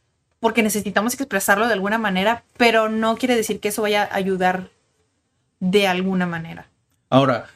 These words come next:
Speaker 2: dentro del video que vimos de,
Speaker 1: Ah, sí.
Speaker 2: del César Lozano, eh, del César Lozano, ¿eh? Eh, decía una parte donde le hablaba mucho a las mujeres, que es algo que tú dijiste, ¿no? Al
Speaker 1: Ujú.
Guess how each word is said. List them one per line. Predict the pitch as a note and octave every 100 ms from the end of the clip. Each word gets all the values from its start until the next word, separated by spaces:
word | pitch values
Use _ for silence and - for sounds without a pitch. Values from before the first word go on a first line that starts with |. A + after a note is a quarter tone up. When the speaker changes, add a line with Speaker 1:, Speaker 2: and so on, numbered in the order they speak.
| _
Speaker 2:
dentro | - D3+ E3 G3
del | F3
video | C3+ B2+ C#3
que | D3
vimos | C#3+ C#3+ C#3 A#2+
de, | A2+ G#2+ G#2 G#2+ G2
Speaker 1:
Ah, | F#2+
sí. | - - -
Speaker 2:
del | A#2 A2 G#2+
César | G#2+ A2+ G#2+ C3
Lozano, | B2 - B2 A2+ A#2+ - _ _ _ _
eh, | - -
del | A#2 A2
César | - A#2+ - D3
Lozano, | A#2 A2+ A2 A2
¿eh? | F#3+ A#2+ - - _ _ _ _ -
Eh, | B2+ B2+ B2+ B2+ B2 A#2+ A#2 - _ _ _ -
decía | C#3 - D#3 E3+
una | E3+ E3 D#3
parte | C#3 D3 C#3
donde | C3 A#2+ A2+ G#2 G2+ - _ _ _ -
le | C3
hablaba | B2 C3
mucho | C#3+ C3
a | C#3+
las | B2+
mujeres, | B2 B2+ A#2+
que | - A2+
es | -
algo | B2 B2+
que | A#2
tú | -
dijiste, | A2+ A2 A#2 - G#2
¿no? |
Al |
Speaker 1:
Ujú. | A2+